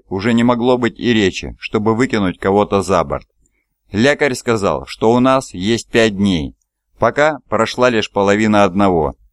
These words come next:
«Четыреста», — сказал торговец. Они подошли к следующему складу, который был намного больше.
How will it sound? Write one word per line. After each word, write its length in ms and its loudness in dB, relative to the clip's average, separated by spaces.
«Четыреста», — 800 -2
сказал 440 0
торговец. 640 -2
Они 260 2
подошли 500 -2
к 80 -20
следующему 720 0
складу, 560 -2
который 440 0
был 200 0
намного 460 2
больше. 540 -2